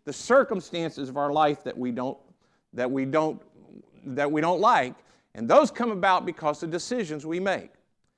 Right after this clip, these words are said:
Now, some of you are already thinking ahead of me, and you're thinking, "Well, that's only part of the truth, because the truth is, in my life, other people's decisions, they've made decisions,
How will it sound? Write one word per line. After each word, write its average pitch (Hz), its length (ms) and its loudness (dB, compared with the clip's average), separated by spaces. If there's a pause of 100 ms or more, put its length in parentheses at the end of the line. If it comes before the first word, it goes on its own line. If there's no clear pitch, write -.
(400)
Now, 143 160 -4
some 262 280 2
of 202 180 6
you 165 160 0
are 151 100 -6
already 165 340 0
thinking 170 320 -8
ahead 170 280 -2
of 175 60 -4
me, 151 100 -6
and 143 100 -8
you're 139 80 -6
thinking, 143 300 -10
"Well, 165 200 -2
that's 175 380 -4
only 160 240 -6
part 247 340 2
of 185 80 0
the 139 60 -10
truth, 139 400 -6
because 151 460 -6 (560)
the - 80 -16
truth 220 280 0
is, 190 180 2
in 170 120 -2
my 262 180 6
life, 165 420 2 (180)
other 294 340 4
people's 127 500 -6
decisions, 110 720 -8
they've 214 560 2
made 139 260 -4
decisions, 110 640 -10